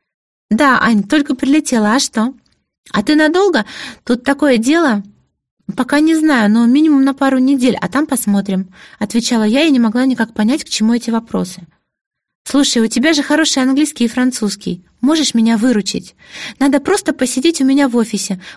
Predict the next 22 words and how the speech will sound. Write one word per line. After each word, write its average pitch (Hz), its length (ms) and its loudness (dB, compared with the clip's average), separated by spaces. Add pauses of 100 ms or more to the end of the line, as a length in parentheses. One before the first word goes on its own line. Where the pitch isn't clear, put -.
Машка 339 340 0
уже 254 140 2
три 277 160 0
года 277 240 4
не 247 100 4
была 254 240 2
в 214 80 0
отпуске». 240 540 -4 (260)
Маша 214 240 -2
работала 220 380 0
переводчиком. 190 720 -4 (320)
«Она 247 140 2
на 277 120 4
людей 269 380 4
уже 214 160 2
бросается. 190 800 -2 (300)
Сможешь 359 440 0
ее 247 140 2
заменить 247 440 2
дней 247 160 2
на 233 140 2
десять? 226 460 -2